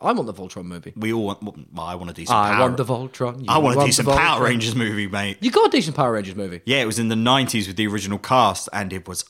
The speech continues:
Speaker 2: awesome.
Speaker 1: Yeah, but that one wasn't sponsored by Dunkin' Donuts. Mm, Dunkin' Donuts.
Speaker 2: No, it was, it was, it was the Angel Grove Cafe that looked nothing like the Angel Grove
Speaker 1: <laughs>
Speaker 2: Cafe.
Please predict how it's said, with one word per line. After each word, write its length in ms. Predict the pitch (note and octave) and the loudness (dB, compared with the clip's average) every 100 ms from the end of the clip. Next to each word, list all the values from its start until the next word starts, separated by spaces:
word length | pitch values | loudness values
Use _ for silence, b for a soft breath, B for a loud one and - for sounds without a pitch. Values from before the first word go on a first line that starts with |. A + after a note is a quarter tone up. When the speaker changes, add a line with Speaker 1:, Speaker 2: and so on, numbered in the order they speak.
| _ _ _ _ - | _ _ _ _ 0
Speaker 2:
awesome. 320 | D#3 - - - - | 2 2 -2 -6 0
Speaker 1:
Yeah, 140 | D#3 | 0
but 100 | C3 | 2
that 120 | D3+ | 2
one 140 | C#3+ C3 | 2 0
wasn't 200 | A#2 A#2 | -2 -2
sponsored 300 | B2 - G#2+ | -4 -4 -4
by 100 | A2 | -6
Dunkin' 300 | A2+ G#2 G#2 | -6 -6 -4
Donuts. 340 | B2+ A2 - - | -4 -6 -10 -8
Mm, 460 | A2+ A#2+ A#2 G#2+ F#2+ | -4 -2 -2 -4 -6
Dunkin' 260 | F#2 G2+ | -8 -8
Donuts. 360 | G2+ G2 F#2 - - | -8 -8 -10 -14 -2
Speaker 2:
No, 380 | C3+ E3 D3 B2 | 4 6 6 4
it 80 | A#2+ | 2
was, 340 | B2 - - | 0 -2 -2
it 100 | C#3 | 0
was, 340 | C#3 C3 - - | 2 2 2 0
it 120 | C#3 | 0
was 240 | C#3 C3 - | 0 0 2
the 140 | C#3 | 4
Angel 280 | D#3+ F3+ F3+ | 4 2 4
Grove 220 | F3 E3 | 4 4
Cafe 580 | D#3+ D3+ - B2+ A#2+ B2+ | 2 0 0 0 0 -2
that 140 | B2 | -2
looked 160 | A#2+ A#2+ | -4 0
nothing 380 | C#3+ G3+ G3+ A3 | 2 2 4 6
like 300 | G#3 G#3 D3+ | 6 6 4
the 80 | G3+ | 4
Angel 340 | G3 F3+ D4 | 6 8 8
Grove 240 | F#3+ D#4+ | 8 6
Speaker 1:
<laughs> 40 | - | 4
Speaker 2:
Cafe. 680 | D#4+ F3+ C4 B2+ B2 B2 | 2 2 2 2 2 0